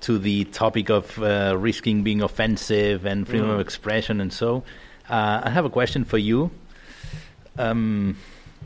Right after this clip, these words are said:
Speaker 1: do you have any personal rule for that? For, for,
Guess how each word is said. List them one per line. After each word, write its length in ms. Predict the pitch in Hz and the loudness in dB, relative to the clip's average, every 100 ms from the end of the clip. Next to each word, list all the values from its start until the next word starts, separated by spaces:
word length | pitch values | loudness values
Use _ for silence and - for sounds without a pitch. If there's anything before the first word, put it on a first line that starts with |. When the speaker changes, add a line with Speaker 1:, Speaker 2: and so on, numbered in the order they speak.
| - | -12
Speaker 1:
do 140 | - 139 | 2 4
you 140 | 190 | 4
have 260 | 160 135 - | 4 2 2
any 260 | 117 120 107 - - - | -2 -2 -2 -8 -18 -6
personal 600 | 123 120 - 123 110 101 | 0 0 2 2 2 2
rule 320 | 95 107 117 | 0 0 2
for 200 | 110 - | 0 -2
that? 400 | 98 95 104 104 | -2 2 2 0
For, 280 | - 110 98 | -2 0 0
for, 360 | - - 98 | -2 -2 -2